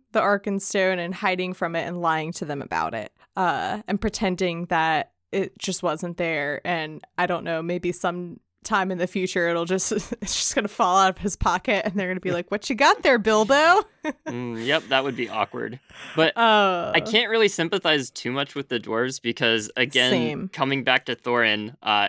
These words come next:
Speaker 2: who has pretty much all of the speaking parts for the dwarves, except for a couple exceptions.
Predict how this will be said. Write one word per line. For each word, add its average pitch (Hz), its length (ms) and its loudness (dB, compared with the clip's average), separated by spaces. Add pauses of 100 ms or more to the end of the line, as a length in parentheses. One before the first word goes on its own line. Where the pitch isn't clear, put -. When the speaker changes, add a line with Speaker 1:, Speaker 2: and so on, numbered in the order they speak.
Speaker 2:
who 143 120 -2
has 226 280 0
pretty - 280 -4
much 156 160 0
all 143 180 2
of 131 60 -2
the 120 80 -2
speaking 131 320 -4
parts - 240 -6
for 113 100 -6
the 104 100 0
dwarves, 101 300 -6
except 113 320 -6
for 113 80 -4
a 107 60 -6
couple 110 320 -2
exceptions. 104 580 -10